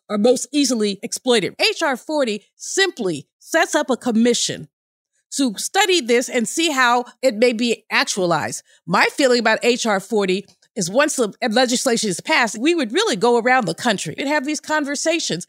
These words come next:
and d-, and basically do education. Again, so many people do not know history, do not know the nature of exploitation. Some people don't even know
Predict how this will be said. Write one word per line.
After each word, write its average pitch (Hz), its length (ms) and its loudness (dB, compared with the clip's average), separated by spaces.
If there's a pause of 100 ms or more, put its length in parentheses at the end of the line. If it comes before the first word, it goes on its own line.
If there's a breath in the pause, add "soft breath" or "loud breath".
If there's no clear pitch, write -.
(200 loud breath)
and 196 220 -6
d-, - 140 -4
and 214 240 -2
basically 277 500 0
do 320 360 2
education. 233 680 -2
Again, 285 440 0 (560)
so 370 240 -2
many 339 180 -2
people 247 240 -2
do 226 120 0
not 262 260 0
know 233 140 0
history, - 500 -4 (300)
do 233 100 -2
not 269 260 2
know 262 200 4
the 208 100 2
nature 226 420 0
of 180 140 -2
exploitation. 220 720 -2 (220 loud breath)
Some 392 240 -2
people 285 240 0
don't 247 240 2
even 226 260 0
know 254 420 4